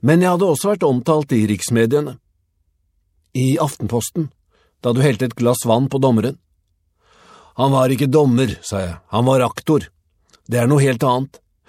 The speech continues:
Dessuten er det lenge siden. Og det er en ting til du bør vite.» «Hva er det da?» «Det var ikke et helt glass,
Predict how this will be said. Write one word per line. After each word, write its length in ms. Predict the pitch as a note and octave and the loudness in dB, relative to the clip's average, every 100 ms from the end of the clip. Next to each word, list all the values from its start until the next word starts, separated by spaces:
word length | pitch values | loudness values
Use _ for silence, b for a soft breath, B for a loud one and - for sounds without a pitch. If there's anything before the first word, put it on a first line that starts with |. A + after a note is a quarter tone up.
| b - | b -4
Dessuten 400 | C3 D#3 C3+ C#3+ | 0 0 0 0
er 80 | |
det 120 | C3+ D#3 | 0 0
lenge 220 | C#3+ G#2 | 0 -2
siden. 320 | C#3 C3+ D#3 _ _ _ _ _ _ _ | -4 -4 -8 _ _ _ _ _ _ _
Og 120 | C3 | 0
det 120 | D#3 | 2
er 120 | E3+ E3+ | 2 0
en 120 | E3+ | 0
ting 260 | C#3 C3+ C3 | 0 0 0
til 240 | A2 F#2 | -2 -2
du 100 | A2 | -2
bør 200 | A#2 A#2+ B2+ | 0 -2 -2
vite.» 320 | C3 - - _ _ _ _ _ _ _ _ _ _ C#3 | -2 -4 -8 _ _ _ _ _ _ _ _ _ _ -4
«Hva 140 | C3+ | -2
er 80 | C3+ | 0
det 120 | B2+ B2+ | 0 -2
da?» 120 | C#3+ - _ _ _ _ B B C3+ | -6 -10 _ _ _ _ B B 0
«Det 80 | C#3+ | 2
var 200 | B2 A#2 | 2 0
ikke 160 | A#2 E3 | -2 -4
et 140 | - | 0
helt 240 | A#2 G#2+ - | -2 -2 -2
glass, 240 | B2+ | -2